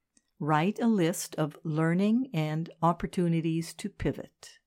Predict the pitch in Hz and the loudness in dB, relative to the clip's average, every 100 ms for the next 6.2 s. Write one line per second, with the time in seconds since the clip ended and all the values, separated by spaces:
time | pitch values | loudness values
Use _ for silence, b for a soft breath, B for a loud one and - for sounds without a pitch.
0 | _ _ _ _ _ _ _ _ _ _ | _ _ _ _ _ _ _ _ _ _
1 | _ _ _ - 208 233 - - - - | _ _ _ 2 2 2 -4 -4 -6 -6
2 | - - - - - _ _ _ _ _ | -8 -8 -14 -14 -14 _ _ _ _ _
3 | _ _ _ _ b b b b 185 226 | _ _ _ _ b b b b 6 6
4 | 285 339 311 220 185 - 226 226 208 156 | 6 4 4 2 2 4 4 4 0 4
5 | 160 202 180 170 165 156 147 131 143 147 | 6 8 6 4 2 0 0 2 2 2
6 | 190 214 | 0 -4